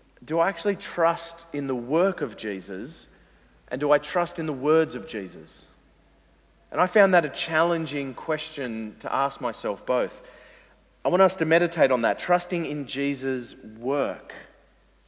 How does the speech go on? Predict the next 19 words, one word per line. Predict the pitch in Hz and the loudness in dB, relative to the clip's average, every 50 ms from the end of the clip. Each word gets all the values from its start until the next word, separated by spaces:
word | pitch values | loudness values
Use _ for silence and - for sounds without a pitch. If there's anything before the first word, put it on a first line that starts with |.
| _ | _
What | _ - | _ -14
does | 185 156 | -10 -10
that | 147 123 | -8 -8
mean? | 98 101 - 85 87 - _ _ _ _ _ _ _ - _ _ _ _ _ _ _ _ _ _ _ _ _ _ _ | -8 -10 -14 -16 -18 -20 _ _ _ _ _ _ _ -20 _ _ _ _ _ _ _ _ _ _ _ _ _ _ _
Well, | - 160 165 156 | 2 4 4 4
it | 175 | 4
means | 175 185 190 190 180 - | 2 2 0 0 -2 -4
trusting | - - - 214 226 233 - - - 156 143 135 139 | -6 -4 -4 -2 -2 -2 -4 -4 -4 -4 -2 -2 2
that | 135 143 117 - | 2 2 2 2
when | 139 151 156 | 0 0 2
I | 151 151 165 214 | 4 4 4 2
come | 208 - - 180 160 151 | 0 -2 -4 -2 -2 -2
in | 151 139 | -2 -4
humble | 135 - 151 151 165 170 151 156 156 151 147 127 | -6 -4 -2 -2 -2 0 -2 0 0 0 0 -2
repentance | 131 131 127 - 151 143 151 147 - 139 131 117 - - | -2 -4 -4 -6 -8 -8 -6 -6 -6 -8 -8 -8 -10 -12
to | - 127 | -12 -12
God | 120 113 117 107 101 98 92 104 143 180 - - - - - - - - _ _ _ _ _ _ | -6 -2 0 2 2 2 0 -2 -4 -6 -12 -18 -20 -20 -20 -20 -20 -20 _ _ _ _ _ _
through | - - 139 127 117 | -8 -4 -4 -4 -4
prayer, | - - - - - 127 123 117 107 107 113 135 170 196 202 202 185 151 120 | -4 -10 -10 -4 0 0 2 2 2 0 0 2 0 0 -2 -4 -8 -12 -14